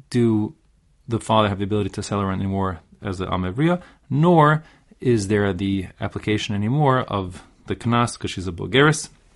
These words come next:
Um, this is Reb Meir Shita. The halacha is not quite like this Mishnah, 'cause the halacha holds that there is a kanas for a girl,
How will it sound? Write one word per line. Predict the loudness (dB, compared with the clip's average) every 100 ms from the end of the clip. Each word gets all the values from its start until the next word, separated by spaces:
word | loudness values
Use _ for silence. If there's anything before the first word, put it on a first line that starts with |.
| _ _ _ _ -20 -18 -8
Um, | -2 -2 -2 -6 -4
this | 0
is |
Reb | 2 4
Meir | 4
Shita. | 4 2 4 2 0 -20 -20 _
The | -2 2
halacha | 4 2
is |
not | -2 -4
quite | -2
like | -2 -2
this | -2
Mishnah, | 0 0 0
'cause | -4 -2
the | 0
halacha | 0 0 0
holds | 2 4 2 0 -12 -20 _
that | -6 -2
there | -2 2
is | 4 4
a | 2
kanas | 0 2 2 0 -4
for | -8 -2 -2
a |
girl, | 0 2 2 2 -4